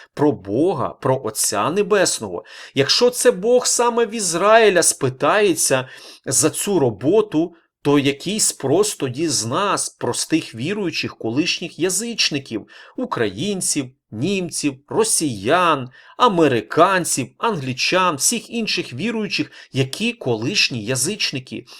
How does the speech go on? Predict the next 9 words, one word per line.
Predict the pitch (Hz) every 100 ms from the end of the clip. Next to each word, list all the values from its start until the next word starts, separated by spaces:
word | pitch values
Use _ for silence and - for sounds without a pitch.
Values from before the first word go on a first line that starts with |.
| - -
Тоді | 120 104 190
з | -
нас | 110 110 139 160 -
ніякого | 113 95 95 113 - 147 156
спросу | - - 101 104 - 139 139 - -
немає. | 120 147 208 180 101 87 _ _ _
Запитання | 123 - - 107 190 202 220
логічне, | 208 220 220 - 151 180 _ -
якби | 113 107 101 127 170